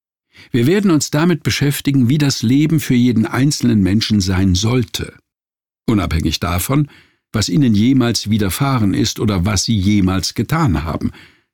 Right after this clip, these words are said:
Das spielt wirklich keine Rolle. Wenn Sie sich von Ihren Samskaras lösen, werden Sie Ihr Leben nicht mehr beeinflussen.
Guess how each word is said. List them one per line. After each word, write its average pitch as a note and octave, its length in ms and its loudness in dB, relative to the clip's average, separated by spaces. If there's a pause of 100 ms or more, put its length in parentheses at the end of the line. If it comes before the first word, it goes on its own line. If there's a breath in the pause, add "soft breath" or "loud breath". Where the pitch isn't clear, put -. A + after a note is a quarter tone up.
Das A#2+ 100 -2
spielt E3+ 320 -2
wirklich G3 360 -4
keine E2+ 240 0
Rolle. - 380 -8 (1200)
Wenn C#3 220 0
Sie F#3+ 120 0
sich D#3 240 -2
von C3 180 0
Ihren A2+ 220 2
Samskaras A2+ 800 -2
lösen, D#2+ 500 -4 (360)
werden G2+ 360 0
Sie - 140 -2
Ihr F2+ 120 0
Leben F#2 420 0 (220 loud breath)
nicht - 300 -2
mehr G#2 100 0
beeinflussen. - 800 -4